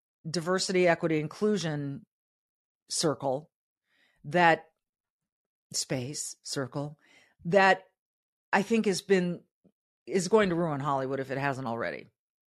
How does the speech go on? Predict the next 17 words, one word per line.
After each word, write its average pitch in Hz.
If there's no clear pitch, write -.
Look, 165
I'm 202
not, -
and 180
I'm 233
not 247
shilling 220
for 160
Hollywood 165
here. 135
I, 240
I 208
couldn't 226
care 175
less, 170
really, 151
about 147